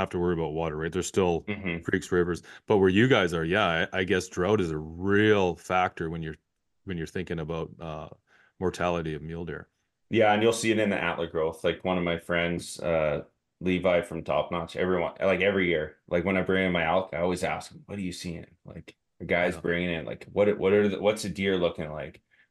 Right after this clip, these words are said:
Speaker 2: Like, "Well, some, some," and he'll tell me, like, "Oh, it's really good this year," or, you know, "It's, the antler growth is down this, this year versus other years," or, like, "Some real monsters are coming in." And, um, you know, it's just, it's just, there's so many factors. And,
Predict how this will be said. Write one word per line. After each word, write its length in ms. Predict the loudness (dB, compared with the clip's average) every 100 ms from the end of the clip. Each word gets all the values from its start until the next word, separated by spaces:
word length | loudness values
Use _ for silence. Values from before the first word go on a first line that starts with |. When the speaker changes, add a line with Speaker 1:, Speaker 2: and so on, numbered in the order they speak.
| -18
Speaker 2:
Like, 100 | -8
"Well, 380 | -2 -2 -2
some, 320 | -6 -6 -6 -4
some," 280 | -2 -2 -4
and 160 | -4
he'll 140 | -2 0
tell 200 | -2 -4
me, 140 | -6
like, 180 | -10 -6
"Oh, 180 | -4 -2
it's 220 | -4 -6
really 200 | -6 -4
good 180 | -6 -6
this 200 | -8 -8
year," 220 | -10 -8
or, 200 | -8 -10 -10
you 60 |
know, 180 | -10 -10
"It's, 200 | -10 -14 -20 -20 -20 -6
the 80 | -4
antler 320 | -2 0 -2
growth 320 | 0 -2 -4
is 100 | -8
down 420 | -8 -10 -10 -14 -10
this, 280 | -10 -10 -12 -6
this 240 | -6 -4
year 160 | -8 -6
versus 360 | -8 -8 -8
other 220 | -4 -2
years," 420 | -4 -6 -12 -14 -14
or, 180 | -14
like, 280 | -10 -12 -14 _ _
"Some 180 | -10 -4
real 200 | 0 0
monsters 560 | 2 0 0 -4 -8 -6
are 80 | -6
coming 280 | -6 -10 -10
in." 200 | -10 -10
And, 240 | -12 -14 -18 -20 -8
um, 480 | -2 0 0 -2 -12 _ _ _ _ _ _ _ _ _ _ _
you 100 | -2
know, 220 | 2 4
it's 200 | 4 2
just, 300 | 0 -2 -4 -8
it's 240 | -8 -4
just, 280 | -2 -2 0
there's 220 | -2 0
so 160 | 0 2
many 220 | 2 0
factors. 840 | 0 2 2 0 0 -2 -2 -4
And, 520 | -4 -2 0 -2 -4